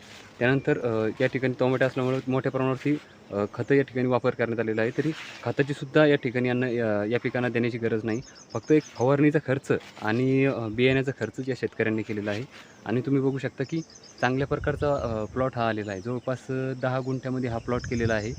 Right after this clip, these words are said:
आणि चांगल्या प्रकारचं फुलधारणा सध्या या प्लॉटमध्ये आहे. असा, अ, तारीख आहे वीस बावीस मे. तर बावीस मेच्या भर टेम्परेचरमध्ये कशाप्रकारे हा प्लॉट आपल्याला, अ, भरगच्च हिरवा दिसत आहे बघा.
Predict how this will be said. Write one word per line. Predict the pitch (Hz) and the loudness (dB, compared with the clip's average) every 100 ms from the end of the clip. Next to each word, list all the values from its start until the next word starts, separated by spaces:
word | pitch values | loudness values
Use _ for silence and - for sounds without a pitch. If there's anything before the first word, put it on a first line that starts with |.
| - - - - - | -6 -6 -8 -10 -4
आणि | 120 139 135 | 0 0 0
चांगल्या | 131 127 143 | 0 2 0
प्रकारचं | 143 - 147 135 151 151 | -2 -2 -4 -2 0 0
फुलधारणा | 143 143 143 120 127 131 | 0 0 2 2 0 -2
सध्या | 135 135 | 0 0
या | 131 | 2
प्लॉटमध्ये | 127 117 120 110 | 0 -2 -4 -6
आहे. | 101 92 | -6 -4
असा, | 107 - 127 127 123 117 - | -6 0 2 2 0 -6 -8
अ, | 110 107 | -8 0
तारीख | 120 123 131 | 2 2 2
आहे | 135 139 - - - - | 2 0 -4 -20 -20 -8
वीस | 113 151 - | -4 -4 2
बावीस | 120 131 131 | 2 2 2
मे. | 131 147 - - - | -2 -4 -6 -20 -6
तर | 127 | -4
बावीस | 120 117 127 143 | 2 2 2 0
मेच्या | 135 - 147 151 139 - - 120 101 | 0 2 2 2 -2 -10 -12 -8 -4
भर | 120 131 | -4 0
टेम्परेचरमध्ये | 143 135 135 143 139 131 147 - - - - | 0 0 -2 -2 0 0 -2 -6 -18 -8 -4
कशाप्रकारे | 131 131 135 147 143 | -2 -2 -2 0 0
हा | 120 | 0
प्लॉट | 127 131 131 | -4 -2 0
आपल्याला, | 131 135 135 | 0 0 0
अ, | 139 120 113 | -2 -2 -4
भरगच्च | 104 127 131 139 147 | -4 -2 0 0 0
हिरवा | 120 117 | -2 -2
दिसत | 123 123 120 | -4 -2 -2
आहे | |
बघा. | 107 98 | 0 -2